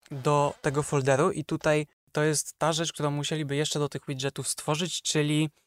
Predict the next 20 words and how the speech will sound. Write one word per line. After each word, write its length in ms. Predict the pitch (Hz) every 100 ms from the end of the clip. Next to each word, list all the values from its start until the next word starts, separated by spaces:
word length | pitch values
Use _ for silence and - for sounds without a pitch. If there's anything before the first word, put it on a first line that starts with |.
| -
skategoryzowany 1400 | 151 - - - 156 160 170 - 143 143 139 139 151 147
dostęp 500 | 131 151 - 151 139
do 360 | 123 135 139 135
wszystkich 440 | - 139 - 139
plików 500 | - 143 - 139 - _ _ - - 156
pozasystemowych, 840 | - 170 156 - - 156 151 131 120
bo 120 | 131
tego 200 | 131 131
nam 200 | 131 127 - - -
nie 140 | 139 139
dadzą, 380 | 139 139 185 180
ale 220 | 143 143
żeby 260 | 147 143
było 220 | 135 160 165
coś 140 | 147
takiego 260 | 156 143 143
jak 140 | -
Finder 480 | - 156 147 135 139
na 180 | 131 131
iPadzie, 440 | - 131 147